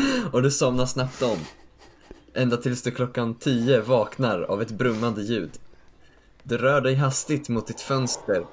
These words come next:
och ser Piotr farandes på moppen som stått i busken i flera månader.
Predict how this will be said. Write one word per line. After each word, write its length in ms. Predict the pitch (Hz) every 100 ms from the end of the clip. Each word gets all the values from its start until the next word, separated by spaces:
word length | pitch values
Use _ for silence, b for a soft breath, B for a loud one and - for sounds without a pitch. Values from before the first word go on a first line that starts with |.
| B B B
och 180 | 113 -
ser 220 | 139 123
Piotr 680 | - 117 123 123 - 98 82 b b b _
farandes 680 | - 131 117 120 123 120 -
på 100 | 117
moppen 480 | 123 123 - 123
som 140 | 92 101
stått 340 | - 120 -
i 60 | 107
busken 520 | 113 113 - 117 90
i 40 | -
flera 320 | - 101 104
månader. 440 | 107 101 104 90